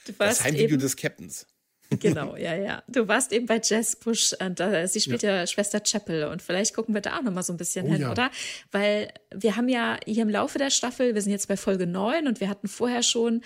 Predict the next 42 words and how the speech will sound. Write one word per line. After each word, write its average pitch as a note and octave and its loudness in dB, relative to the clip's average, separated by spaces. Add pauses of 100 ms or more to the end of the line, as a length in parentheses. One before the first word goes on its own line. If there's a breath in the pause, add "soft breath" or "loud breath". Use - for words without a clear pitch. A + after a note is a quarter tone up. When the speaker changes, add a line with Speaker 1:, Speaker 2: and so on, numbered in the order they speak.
(320 loud breath)
Speaker 1:
ähm, G3+ 0
eine G3 -2
Entwicklung B3+ -2
zwischen - 0
ihr B3 0
und F#3+ -4
Spock - -4
gesehen. C4+ -2 (640 loud breath)
Sie G#3+ 2
haben A3+ 2
sich A3+ 0
so A#3+ 0
ein G3+ 2
bisschen G3 -2
angefreundet, D#4 0
so G3+ 2
fast - -4
wider B3+ 0
Willen C4 2
Spocks, - -2
aber G3+ 0
er G3 0
hat C4 -6
sich - -2
dann G#3+ -2
drauf G#3 -6
eingelassen. B3+ -2 (560 loud breath)
Und A#3+ 4
dann G#3+ 0
gab G3+ 2
es B3+ 0
ja G#3 2
diverse G3+ 0
Verstrickungen, A#3+ 0
dass - 0
sie G#3+ 0
irgendwie, G#3+ -2 (140)
also A#3 0
wir B3 0
wissen, B3+ 2
sie A#3 0
ist - 0